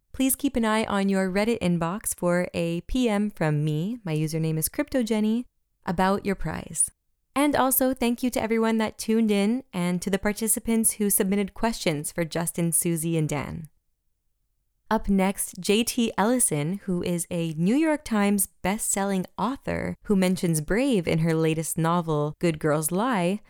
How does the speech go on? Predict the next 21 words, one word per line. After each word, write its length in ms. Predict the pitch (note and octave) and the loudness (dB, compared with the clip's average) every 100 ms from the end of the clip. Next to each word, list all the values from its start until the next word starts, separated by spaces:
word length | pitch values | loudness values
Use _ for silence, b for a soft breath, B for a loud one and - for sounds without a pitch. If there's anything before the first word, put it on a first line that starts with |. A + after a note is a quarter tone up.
| b b - | b b 0
tweets 240 | E4+ - | 0 2
about 240 | F3 D#3 - | 0 0 0
Brave. 340 | A#2 - - - - _ _ _ | -2 -4 -8 -14 -20 _ _ _
She 180 | - G3+ | -4 0
writes, 420 | F#3+ F3+ F3+ - - b b b - | 2 2 0 -4 -8 b b b -2
"I 140 | A3+ | 2
love 240 | C4 C4 A#3 | 4 2 2
the 60 | |
Brave 340 | G3+ G3+ G#3+ - | 0 2 2 2
browser, 420 | A3+ A#3 B3+ B3+ F#3+ | 2 2 2 0 0
and 240 | F#3+ F#3+ | 0 0
apparently 480 | F#3 F#3 C4 C4 B3+ | 0 0 0 0 -2
Brave 440 | G#3+ G3 G#3 G#3+ | 0 2 2 0
loves 360 | F3+ F3 F#3+ - | 0 0 0 -2
Good 240 | F#3 F3+ | -2 0
Girls 260 | F#3+ G3 G3+ | 0 0 2
Lie 240 | G#3 A#3+ | 2 2
too." 440 | A#3+ - D4 B3+ - _ _ _ - | -2 0 0 0 -6 _ _ _ -4
And 160 | F3 E3 | -2 0
in 100 | D#3+ | -2
parenthesis, 720 | E3 D3+ D#3 - D#3 D3+ | -2 -4 -4 -4 -4 -6